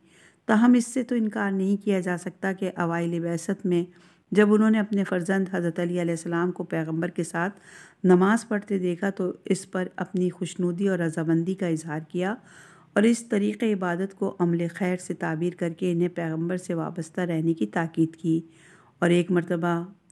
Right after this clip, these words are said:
हज़रत अली अलैहिस्सलाम को पैगम्बर अले-, पैगम्बर सल्लल्लाहु अलैहि वसल्लम की दाहिनी जानिब खड़े होकर नमाज पढ़ते देखा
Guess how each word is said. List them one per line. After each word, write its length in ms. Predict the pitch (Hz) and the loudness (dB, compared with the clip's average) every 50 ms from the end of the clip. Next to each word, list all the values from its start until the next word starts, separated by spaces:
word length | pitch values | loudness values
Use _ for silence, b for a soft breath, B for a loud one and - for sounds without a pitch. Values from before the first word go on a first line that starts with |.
| - - | -4 0
हज़रत 240 | 185 175 175 170 185 | 0 0 2 2 2
अली 160 | 180 185 190 | 2 2 2
अलैहिस्सलाम 500 | 185 175 175 170 - 175 175 170 170 170 | 0 0 -2 -4 -4 -4 -4 -2 -4 -4
को 140 | 160 - 175 | -4 -6 -6
पैगम्बर 560 | 170 175 170 165 165 170 170 175 180 185 170 - b b b b b b b b b b b - | -4 -4 -4 -4 -4 -4 -4 -2 -2 -2 -4 -6 b b b b b b b b b b b 0
अले-, 300 | 180 180 180 - - - - - - - - | 2 2 2 0 -2 -2 -6 -8 -14 -2 0
पैगम्बर 340 | 202 196 196 208 208 202 220 | 2 2 4 6 6 6 4
सल्लल्लाहु 560 | 208 - 208 196 190 190 190 190 185 185 190 | 4 0 -2 -2 -2 -2 -2 -4 -2 -4 -6
अलैहि 260 | - - 180 175 180 180 | -2 -2 0 0 0 -2
वसल्लम 560 | 180 180 175 170 - - 180 180 185 196 196 | -2 -4 -6 -6 -6 -6 -6 -4 -4 -4 -4
की 160 | 185 - 196 170 | -2 -2 -4 -2
दाहिनी 460 | 156 170 165 160 180 185 190 196 185 | -2 -2 -2 2 2 2 2 2 0
जानिब 320 | 170 185 165 165 175 175 170 - | 0 0 -2 0 0 -2 -2 -4
खड़े 200 | - 180 170 170 | -6 -4 -2 -2
होकर 240 | 170 165 165 185 175 | -2 -2 -2 -2 0
नमाज 380 | 175 165 160 160 160 165 160 - | 2 2 2 2 0 -2 -4 -4
पढ़ते 360 | - - 165 160 - - 165 156 | -6 -6 -6 -6 -4 -4 -2 0
देखा 360 | 156 165 160 - 196 226 | 0 0 0 2 0 0